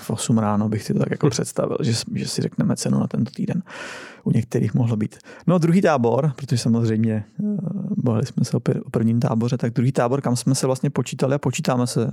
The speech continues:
Speaker 1: v podstatě, eh, i my, tak krátkodobě, zhruba fakt na ten jeden rok, eh, musel na základě okolností jít pro část navýšení ceny za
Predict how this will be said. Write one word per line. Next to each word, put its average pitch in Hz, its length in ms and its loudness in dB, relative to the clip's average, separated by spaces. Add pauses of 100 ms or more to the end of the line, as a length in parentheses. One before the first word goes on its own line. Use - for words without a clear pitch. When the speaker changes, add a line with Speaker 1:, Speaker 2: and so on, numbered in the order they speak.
Speaker 1:
v - 100 -10
podstatě, - 380 -2 (140)
eh, - 260 -6
i 131 100 4
my, 120 240 2 (840)
tak 135 140 -2
krátkodobě, 123 640 2
zhruba 120 320 2
fakt - 260 -4
na 120 100 2
ten 117 120 0
jeden 113 300 0
rok, 110 260 -2
eh, 120 220 2
musel 117 300 2
na 117 80 0
základě 117 340 0
okolností 117 580 0
jít 110 200 0
pro 117 160 0
část 117 340 -2
navýšení 120 420 2
ceny 117 220 0
za 107 260 0